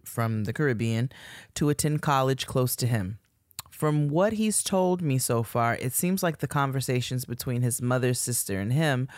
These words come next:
are ongoing but tentative. Aside from this, he and I are cultivating our relationship and going to couples counseling to attend to our needs. We will be moving back in together. We moved apart because the relationship had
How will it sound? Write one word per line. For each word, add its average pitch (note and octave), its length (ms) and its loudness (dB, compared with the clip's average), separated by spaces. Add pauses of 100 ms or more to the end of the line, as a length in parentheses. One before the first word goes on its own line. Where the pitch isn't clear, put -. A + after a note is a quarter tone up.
(260)
are B2+ 180 2
ongoing B2 640 0
but A2+ 120 -4
tentative. - 720 -4 (640)
Aside F#3+ 440 4
from E3 240 0
this, C#3 220 0
he D#3+ 180 2
and D#3 140 2
I C#3 160 4
are C3 120 0
cultivating B2+ 600 0
our F3 320 4
relationship B2 720 2
and B2 160 0
going A#2+ 240 2
to A#2+ 60 -2
couples E3 420 -2
counseling D3 600 0
to C3+ 160 2
attend C3 460 0
to B2 120 0
our A2 320 0
needs. - 580 -4 (300)
We C#3 80 0
will D3 100 4
be C3+ 140 2
moving C3 340 2
back B2+ 240 0
in C3 140 2
together. B2+ 500 0 (260)
We C3+ 80 0
moved C3 280 2
apart A#2+ 340 0
because B2 300 0
the A2+ 100 0
relationship A2+ 600 0
had A2 380 0